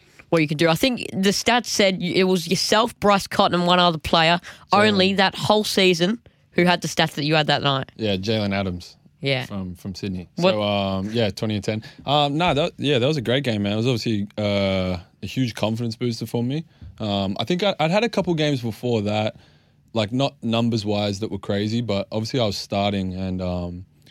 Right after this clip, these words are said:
Speaker 2: I was really starting to get a feel for the game and the pace,
Speaker 1: Mm-hmm.
Speaker 2: um, and the rhythm and, and the different guys I was playing with, felt comfortable shooting the ball. The game before that, I, we actually went down and played in Perth. Um, I didn't have a great second half, but the first half was the first time I'd ever felt,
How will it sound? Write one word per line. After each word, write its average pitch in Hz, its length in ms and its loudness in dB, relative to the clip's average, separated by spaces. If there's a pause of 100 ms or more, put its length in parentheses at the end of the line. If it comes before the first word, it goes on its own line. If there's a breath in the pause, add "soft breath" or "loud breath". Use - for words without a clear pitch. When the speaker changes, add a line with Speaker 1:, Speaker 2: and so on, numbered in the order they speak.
(160 soft breath)
Speaker 2:
I - 60 -6
was 107 100 0
really 131 140 2
starting 120 220 0
to 110 80 0
get 107 100 0
a 95 40 -2
feel 110 280 -2
for - 80 -8
the 101 80 -2
game 101 380 0
and 95 80 -4
the 92 40 -10
pace, 101 520 -4 (300 soft breath)
Speaker 1:
Mm-hmm. 170 200 0
Speaker 2:
um, 98 220 -4
and 92 100 -6
the 92 60 -4
rhythm 104 440 -2
and, 92 280 -4
and 101 100 -4
the 95 60 -4
different 107 260 -4
guys 101 220 2
I 98 40 -2
was 95 100 -4
playing 104 360 -2
with, 101 240 -2
felt 107 240 -4
comfortable 104 320 -4
shooting 104 240 -4
the 98 80 -4
ball. 98 460 -2 (320 soft breath)
The 120 80 -2
game 139 240 2
before 139 280 0
that, 117 140 2
I, 107 120 0 (100)
we 120 160 -2
actually 117 220 -4
went 113 120 0
down 107 160 0
and 101 100 -2
played 104 180 -2
in 92 80 -4
Perth. 98 440 -4 (380 soft breath)
Um, 98 420 -2
I 113 60 -8
didn't 143 140 -2
have 147 100 -2
a - 20 -2
great 107 260 -4
second 107 260 -4
half, 101 200 -2
but 107 80 -8
the 101 60 -8
first 110 420 -6
half 104 220 -6
was 101 100 -6
the 98 80 -4
first 107 400 -4
time 101 220 -6
I'd 95 100 -8
ever 98 180 -4
felt, 95 380 -6